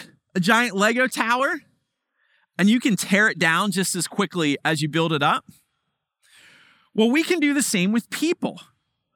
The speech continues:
Through our words and actions, we can build them up. And through our words and actions, unfortunately, we can also tear them down just as quickly.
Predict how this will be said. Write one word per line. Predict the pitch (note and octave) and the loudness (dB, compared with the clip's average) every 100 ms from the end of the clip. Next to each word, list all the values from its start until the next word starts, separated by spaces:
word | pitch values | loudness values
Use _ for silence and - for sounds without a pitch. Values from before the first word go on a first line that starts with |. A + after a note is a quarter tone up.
| _ - | _ -2
Through | B3 C4 | 2 2
our | G3+ B3 C4 | 2 2 2
words | A#3+ C#4+ A3+ | 0 0 0
and | A3+ | -2
actions, | E3+ G3 - - A3 B3+ - - - | 0 0 0 -2 -2 -2 -6 -8 -4
we | D4 | -2
can | C4+ A#3+ | 2 2
build | E3+ C4 D4 | 4 2 2
them | A3+ G3+ | 2 2
up. | D4+ E4+ F#4 - - _ _ _ _ _ _ - | 4 4 2 -4 -20 _ _ _ _ _ _ -4
And | A3 | -4
through | - C4+ | -2 -2
our | A3+ | 0
words | A3 B3 A#3 | 0 -2 -2
and | G#3 | -2
actions, | F#3 B3+ - A3 F#3 | 0 -2 -2 -2 0
unfortunately, | F3+ D4+ F4+ - F3 G2+ F#3 | -2 -4 -4 -2 -4 -2 -2
we | A#3 | -2
can | B3 | -2
also | D3 F#3+ - F#3 | -2 -2 -4 -6
tear | - G#3+ G#3 | -2 -2 0
them | F#3+ | 0
down | D#3 B3 G#3 D#3 G3+ _ _ _ | 2 2 2 -2 -6 _ _ _
just | - C3 D3+ - | -6 -4 -4 -6
as | F#3+ - | -8 -6
quickly. | - F4 F#3+ A2+ | -8 -4 -4 -4